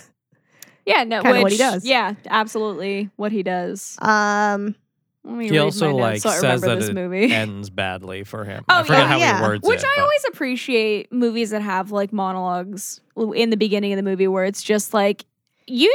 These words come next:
Speaker 1: know how this movie's gonna end.
Speaker 2: Well, it's
Speaker 3: Yeah.
Speaker 2: interesting 'cause I feel like I always, like, I clock it, but then I immediately kind
Speaker 1: Forget
Speaker 2: of
Speaker 1: about
Speaker 2: forget
Speaker 1: it.
Speaker 2: about it.
Speaker 3: Mm-hmm.
Speaker 2: And so,
Speaker 1: Yeah.
Speaker 2: like, if this person is the protagonist and you're kind of, like, following them and, like, s-, rooting for them, it, you kinda just forget
Speaker 1: You've
Speaker 2: that
Speaker 1: just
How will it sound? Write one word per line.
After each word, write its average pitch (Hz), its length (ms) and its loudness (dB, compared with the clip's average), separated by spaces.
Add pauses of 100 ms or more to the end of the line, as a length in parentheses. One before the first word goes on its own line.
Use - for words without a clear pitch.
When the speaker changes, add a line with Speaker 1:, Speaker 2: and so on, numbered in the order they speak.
Speaker 1:
know 381 100 4 (120)
how 294 100 4
this 233 120 -2
movie's 226 260 -2
gonna 180 160 -4
end. 120 340 -8 (180)
Speaker 2:
Well, 302 100 4
it's 127 120 4
Speaker 3:
Yeah. 107 80 4
Speaker 2:
interesting 98 360 0
'cause 277 140 -4
I 277 120 2
feel 320 180 0
like 339 140 0
I 294 60 2
always, 277 240 2
like, 214 220 0
I 254 120 2
clock 240 380 2
it, 302 140 4
but 262 160 0
then 240 140 2
I 240 140 4
immediately 240 680 2
kind 233 200 2
Speaker 1:
Forget 240 140 -2
Speaker 2:
of 233 60 6
Speaker 1:
about 196 80 4
Speaker 2:
forget 214 160 4
Speaker 1:
it. - 20 2
Speaker 2:
about 185 280 4
it. - 20 2
Speaker 3:
Mm-hmm. 175 300 2
Speaker 2:
And 233 180 2
so, - 100 4
Speaker 1:
Yeah. 208 300 4 (480)
Speaker 2:
like, 226 300 2 (220)
if 240 180 4
this 226 160 0
person 233 280 2
is 226 120 0
the 214 100 -2
protagonist 220 760 0
and 208 80 -4
you're 202 140 0
kind 202 180 -2
of, 202 60 -6
like, 190 160 -2
following 214 440 0
them 190 200 2
and, 185 80 -2
like, 185 160 -4
s-, - 220 -10
rooting 226 480 2
for 220 120 0
them, 208 380 0 (640)
it, 240 180 4
you 247 260 0
kinda 294 240 2
just 247 180 -2
forget 226 240 2
Speaker 1:
You've 269 80 4
Speaker 2:
that - 80 -2
Speaker 1:
just 247 120 4